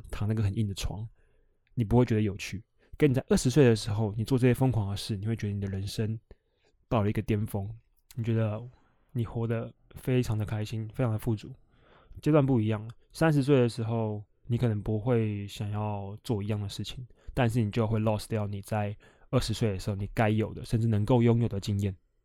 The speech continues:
呃，这个举例我觉得蛮深刻的。那我觉得当-，当下读完，其实我觉得，因为人生一定会有遗憾的，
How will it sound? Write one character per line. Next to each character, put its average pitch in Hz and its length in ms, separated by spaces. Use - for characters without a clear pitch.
呃， 127 320
这 190 80
个 185 100
举 113 200
例 131 120
我 110 120
觉 104 80
得 101 40
蛮 98 160
深 107 220
刻 - 240
的。 - 80
那 104 760
我 151 180
觉 165 80
得 180 40
当-， 196 220
当 190 160
下 185 140
读 127 140
完， 113 120
其 110 80
实 113 100
我 107 200
觉 113 100
得， 101 440
因 165 100
为 170 100
人 143 140
生 160 200
一 131 80
定 131 140
会 147 80
有 107 80
遗 98 140
憾 110 180
的， - 80